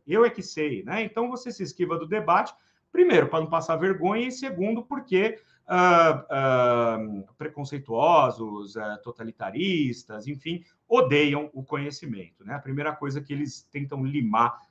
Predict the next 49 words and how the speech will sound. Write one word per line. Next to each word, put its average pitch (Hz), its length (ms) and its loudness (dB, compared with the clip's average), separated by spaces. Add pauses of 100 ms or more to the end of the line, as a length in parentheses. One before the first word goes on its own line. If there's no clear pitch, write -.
da 113 120 0
face 110 280 -2
da 120 120 -2
terra. 80 420 -12 (440)
Entenda 294 440 4
por 247 220 2
difícil 226 420 0
a 180 40 0
dificuldade 185 720 4
da 156 140 8
atriz 180 320 -2
em 190 80 0
conseguir 196 460 -2
acompanhar 196 560 2
o 180 40 2
raciocínio 170 560 -4
de 147 100 -6
sua 147 220 -4
rival 135 520 6 (220)
e 151 80 -4
de 147 140 0
encontrar 202 480 2
argumentos 220 800 2
à 120 40 6
altura. 107 420 -2
Óbvio, 135 540 6
né? 110 160 -8
Não 113 80 -8
consegue 123 480 -8
ligar 160 460 2
A - 20 2
com 196 240 -6
B, 123 380 -2 (160)
né? 226 260 -4 (500)
Ah, 151 240 4
de 233 180 -2
fato, 233 480 6
Sara 226 320 2
Aline 175 340 0
foi 175 180 -6
uma 170 160 -4
mulher 156 400 -2
grande 147 460 -2
demais 107 420 -4
para 104 180 -10
o 98 40 -12
B 101 140 -12
B 101 160 -8
B, 87 260 -16